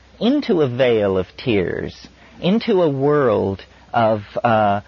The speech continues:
limitation and pain and suffering and infectious disease and so forth and so on. It's a prodigal journey into a lower dimension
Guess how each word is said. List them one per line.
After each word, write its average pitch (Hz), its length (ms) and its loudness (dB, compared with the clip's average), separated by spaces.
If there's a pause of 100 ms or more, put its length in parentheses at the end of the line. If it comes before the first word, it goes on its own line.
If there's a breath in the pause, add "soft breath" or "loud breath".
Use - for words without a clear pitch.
(200 loud breath)
limitation 123 880 -2
and 101 200 -2
pain 117 440 -2
and 98 160 -4
suffering 104 680 -2
and 98 120 0
infectious 104 720 -4
disease 104 640 -2
and 92 140 -4
so 104 200 -2
forth 98 320 -2
and 95 140 -6
so 143 180 -2
on. 92 180 -2 (760 loud breath)
It's - 400 -4 (420)
a 127 60 2
prodigal 175 760 -2
journey 127 680 -4 (420)
into 127 380 -2
a 117 60 0
lower 135 500 -2
dimension 123 880 -6